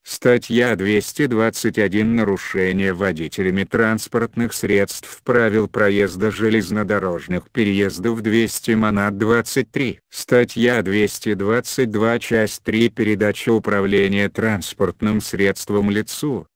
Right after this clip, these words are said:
заведомо находящемуся в состоянии опьянения. Шестьсот манат. Двадцать четыре.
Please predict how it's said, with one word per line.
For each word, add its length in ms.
заведомо 580
находящемуся 1040
в 80
состоянии 800
опьянения. 680
Шестьсот 600
манат. 400
Двадцать 520
четыре. 580